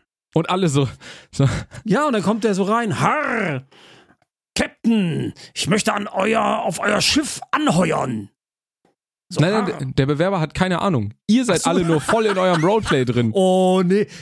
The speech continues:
Speaker 2: Ja, genau, so in der ganzen Firma. So achten alle drauf, dass das wirklich so, welcher
Speaker 1: Ja, ja.
Speaker 2: Tag ist heute? Keine Ahnung. Tag des, ich, ich rede wie ein Pirat oder ich
Speaker 1: Ich rede wie ein Vollidiot.
Speaker 2: singe wie ein Opernsänger oder so.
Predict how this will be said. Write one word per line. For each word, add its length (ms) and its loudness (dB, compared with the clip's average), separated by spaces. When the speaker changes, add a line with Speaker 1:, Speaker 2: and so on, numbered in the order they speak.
Speaker 2:
Ja, 140 2
genau, 200 2
so 100 0
in 40 2
der 80 0
ganzen 220 0
Firma. 300 0
So 120 -4
achten 320 -4
alle 240 0
drauf, 280 -2
dass 180 -2
das 280 -2
wirklich 280 -2
so, 180 0
welcher 180 2
Speaker 1:
Ja, 80 2
ja. 40 2
Speaker 2:
Tag 160 -2
ist 160 -4
heute? 320 0
Keine 260 -2
Ahnung. 480 0
Tag 380 -2
des, 640 -2
ich, 540 -4
ich 60 -2
rede 200 2
wie 100 0
ein 120 -2
Pirat 400 0
oder 340 0
ich 100 0
Speaker 1:
Ich 140 0
rede 200 2
wie 80 2
ein 140 0
Vollidiot. 680 -2
Speaker 2:
singe 580 -2
wie 140 0
ein 560 0
Opernsänger 760 0
oder 240 0
so. 240 0